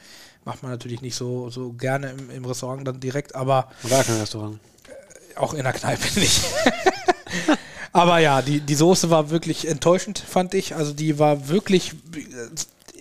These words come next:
Speaker 1: ich will jetzt nicht sagen, dass sie die einfach in irgendeinem Supermarkt gekauft haben und fertig, aber die war wirklich, ja, wirklich ungewürzt, nicht scharf, einfach so wie eine, wie eine, äh, leicht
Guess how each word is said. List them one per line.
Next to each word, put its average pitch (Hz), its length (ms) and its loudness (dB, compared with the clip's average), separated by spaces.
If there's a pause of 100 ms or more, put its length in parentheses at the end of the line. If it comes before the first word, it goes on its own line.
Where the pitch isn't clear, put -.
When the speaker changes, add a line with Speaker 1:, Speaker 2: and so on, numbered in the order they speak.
(140)
Speaker 1:
ich - 180 -8
will 151 80 6
jetzt 160 140 4
nicht 139 120 -2
sagen, 151 200 2
dass 131 100 2
sie 139 100 -2
die 135 120 -2
einfach 139 240 -2
in 143 280 -4
irgendeinem 139 380 -8
Supermarkt 127 400 -4
gekauft 135 320 -6
haben 131 160 -2
und 123 120 -10
fertig, 151 360 -4 (460)
aber 135 320 4
die 131 240 -6
war 139 160 2
wirklich, - 680 0 (340)
ja, 165 220 4 (240)
wirklich - 380 -2
ungewürzt, 214 680 4
nicht 190 180 0
scharf, 196 580 6 (680)
einfach 185 340 4
so 180 260 2
wie 185 140 2
eine, 170 420 6
wie 175 120 -2
eine, 165 320 2
äh, - 20 -8 (540)
leicht 165 640 4